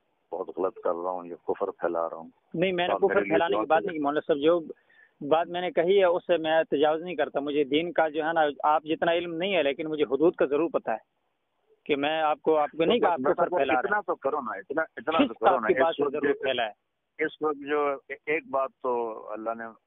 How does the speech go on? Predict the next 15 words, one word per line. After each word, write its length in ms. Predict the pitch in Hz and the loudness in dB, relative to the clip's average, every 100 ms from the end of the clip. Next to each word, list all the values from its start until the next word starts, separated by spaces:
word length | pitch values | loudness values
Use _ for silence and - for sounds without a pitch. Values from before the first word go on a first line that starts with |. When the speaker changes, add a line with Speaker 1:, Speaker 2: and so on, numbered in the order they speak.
| _ _ _ 104 | _ _ _ -14
Speaker 1:
ने 60 | |
मुझे 280 | 104 101 104 | -12 -10 -8
दी 300 | 87 82 107 | -8 -6 -4
है 120 | 104 | -4
ना 100 | 98 | -4
एक 120 | 98 - 95 | -8 -8 -6
नेमत, 300 | 95 90 90 | -6 -6 -10
के 160 | - 98 | -8 -4
देवबंदियत 760 | 90 110 104 110 113 123 120 - | -2 -2 -2 -4 -2 -2 -4 -4
को 140 | 117 | -4
दुनिया 380 | 98 110 113 117 | -2 -4 -4 -6
में 240 | 113 110 117 _ _ _ _ _ _ _ - | -8 -10 -12 _ _ _ _ _ _ _ -8
खामोशी 640 | 110 104 117 127 - 151 | -4 -2 -2 -4 -2 -4
के 160 | 127 123 | -2 -4
साथ 300 | - 107 | -2 -2